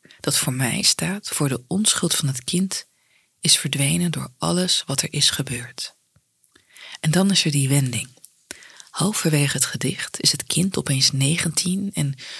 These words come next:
zo beschadigd door het gebeurde dat ze iemand doodt. Ze wordt opgesloten in een inrichting waar het hoefdier aan haar verschijnt. Haar vleugels zijn intact. Ze kan nog steeds vliegen. Het kind kan nog steeds met haar mee.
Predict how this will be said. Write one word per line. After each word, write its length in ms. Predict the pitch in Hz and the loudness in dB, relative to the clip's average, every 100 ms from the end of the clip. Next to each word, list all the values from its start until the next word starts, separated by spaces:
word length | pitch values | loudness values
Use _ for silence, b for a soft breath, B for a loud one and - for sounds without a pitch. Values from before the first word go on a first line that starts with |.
| B B | B B
zo 380 | 143 - 160 208 | 2 4 4 4
beschadigd 680 | 151 - - 131 143 - | 4 4 4 0 -2 -4
door 160 | - 135 | -4 -4
het 100 | 131 | -4
gebeurde 640 | - 147 139 143 165 185 190 | -4 -4 -2 0 0 -2 -4
dat 160 | 156 | 0
ze 140 | - - | 2 4
iemand 260 | 160 147 | 2 2
doodt. 380 | 135 123 123 - _ _ _ _ _ _ _ _ _ - - | 0 -2 -6 -10 _ _ _ _ _ _ _ _ _ -20 -8
Ze 140 | - | -4
wordt 160 | 175 160 | -2 -2
opgesloten 720 | 165 - 185 - 160 175 - | -2 0 2 4 4 2 0
in 80 | 151 | 0
een 140 | 147 | 0
inrichting 800 | - 151 151 160 - 175 185 B B B B | 2 2 2 -2 -4 -6 -6 B B B B
waar 140 | - | -2
het 100 | 143 | 0
hoefdier 600 | - - 185 - 180 170 | 0 0 0 0 2 2
aan 100 | - | 2
haar 220 | 147 151 143 | 2 2 2
verschijnt. 580 | 143 - 135 131 - | 2 2 2 -2 -4
Haar 160 | - 127 | -4 0
vleugels 560 | - - 139 156 156 - | 2 2 0 0 2 2
zijn 180 | 143 | 2
intact. 580 | 143 139 135 143 - - B B B B B | 0 -2 -2 -4 -4 -10 B B B B B
Ze 160 | - 190 | 0 0
kan 160 | - 151 | 4 4
nog 120 | 143 | 4
steeds 440 | - - 196 - | 4 2 2 2
vliegen. 520 | - 175 175 - 180 B B B B | 4 2 0 -2 -4 B B B B
Het 240 | - 156 | -4 -2
kind 300 | - 196 233 | 2 2 2
kan 160 | - 160 | 2 0
nog 140 | 139 | 4
steeds 400 | - - 170 170 | 2 4 4 4
met 160 | - 143 | 2 2
haar 160 | 143 135 | 0 0
mee. 340 | 131 123 143 | 0 -4 -8